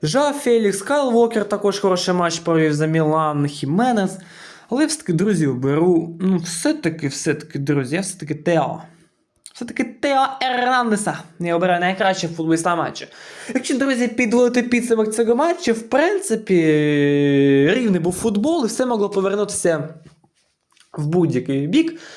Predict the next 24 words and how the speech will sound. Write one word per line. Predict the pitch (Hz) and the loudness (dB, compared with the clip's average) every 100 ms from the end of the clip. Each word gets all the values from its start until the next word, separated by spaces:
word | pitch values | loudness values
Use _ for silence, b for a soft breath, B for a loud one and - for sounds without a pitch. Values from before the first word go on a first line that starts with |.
| B B B | B B B
Ну, | 311 302 | 2 2
Мілан | 294 302 294 | 2 0 -2
просто | 220 208 190 | -2 -2 -4
краще | 190 208 208 196 | -2 -4 -2 0
реалізував | 190 185 185 180 190 180 147 | 2 4 2 2 0 0 -2
свої | 139 131 | -4 -4
шанси. | - 123 98 113 - 156 | -4 -6 -8 -12 -8 0
У | |
Роми | 175 214 196 180 | 2 2 0 0
було... | 165 175 170 160 156 - - | 2 2 2 2 0 -2 -4
у | 190 | -2
Роми | 277 403 | 0 0
також | 320 294 | 0 0
були | 180 170 | 2 2
шанси, | 165 233 320 - 156 | 2 0 -2 -2 -2
але | 147 175 185 - _ B B B B B B B B B _ _ | 0 -2 -4 -12 _ B B B B B B B B B _ _
тільки | - 185 - | -8 -6 -6
один | 180 160 180 156 | -6 -2 0 0
забитий | 135 135 131 139 | -2 -4 -4 -6
м'яч, | 143 165 160 | -4 -4 -4
і | 139 | -2
у | 135 | 0
Роми, | 175 175 123 | -2 -4 -6
Мілана | 131 131 | -10 -10